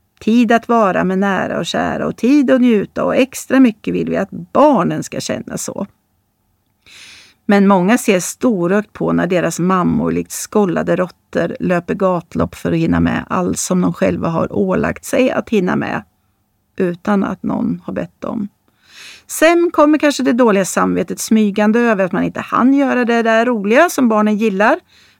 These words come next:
Pepparkakshustillverkning och julgodis och sånt. Då får man kompensera det med en julklapp till, fast man redan köpt tio. Och kanske en till.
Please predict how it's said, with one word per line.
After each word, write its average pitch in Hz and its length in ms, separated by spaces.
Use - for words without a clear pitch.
Pepparkakshustillverkning 185 1900
och 196 80
julgodis 196 1000
och 196 80
sånt. - 400
Då 208 100
får 262 120
man 302 140
kompensera 285 800
det 196 220
med 196 140
en 185 60
julklapp 180 760
till, 170 480
fast 170 180
man 180 120
redan 170 260
köpt - 460
tio. - 600
Och 220 360
kanske - 320
en - 220
till. - 340